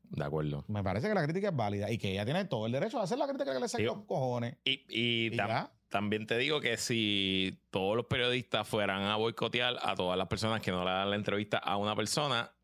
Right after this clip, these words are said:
Speaker 1: pues, brother, no le daríamos entrevista a nadie.
Speaker 2: Por eso.
Speaker 1: Porque en algún momento todo político,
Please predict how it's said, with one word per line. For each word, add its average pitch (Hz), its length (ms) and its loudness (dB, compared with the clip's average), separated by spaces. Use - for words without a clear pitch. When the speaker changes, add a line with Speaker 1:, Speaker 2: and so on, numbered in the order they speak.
Speaker 1:
pues, 85 680 0
brother, 98 260 0
no 117 120 0
le 92 60 0
daríamos 85 260 0
entrevista 92 320 -2
a 107 40 -2
nadie. 107 260 -2
Speaker 2:
Por 110 140 2
eso. 101 340 -2
Speaker 1:
Porque 98 400 0
en 101 100 0
algún 101 380 0
momento 135 440 -2
todo 117 240 0
político, 110 800 -2